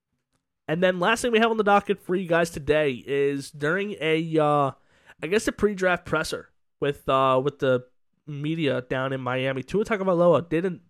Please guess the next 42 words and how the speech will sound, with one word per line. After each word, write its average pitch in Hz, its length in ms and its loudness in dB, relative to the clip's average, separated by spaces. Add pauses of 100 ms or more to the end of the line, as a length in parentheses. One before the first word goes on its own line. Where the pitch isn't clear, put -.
(140)
did 190 400 0 (720)
confirm 170 500 -2
that 135 120 0
he 208 100 0
did 196 360 -2
contemplate 185 500 -4
retirement 170 640 -10 (340)
following 156 540 -4
his 151 160 -10
concussion 143 440 -8
issue 156 200 -6
this 151 140 -6
past 135 280 -4
season, 147 360 -4 (640)
um, 123 560 -2
citing 147 680 0
that, 131 380 0
um, 127 540 -2 (2000)
you 131 100 -4
know, 131 80 2
he 135 80 2
didn't 147 180 -2
really 147 140 2
know 151 120 2
if 151 100 -2
it 147 40 2
was 139 140 0
worth 131 280 0
it. 160 140 2
He 139 100 0
didn't 135 200 -8
really 135 160 4
wanna 131 200 0
risk 135 400 -2
getting 135 220 -2
hurt 135 140 0
again, 139 320 -4
but 139 80 -2
he 147 80 -4
was 139 140 -4
assured 135 460 -2
that, 131 440 -2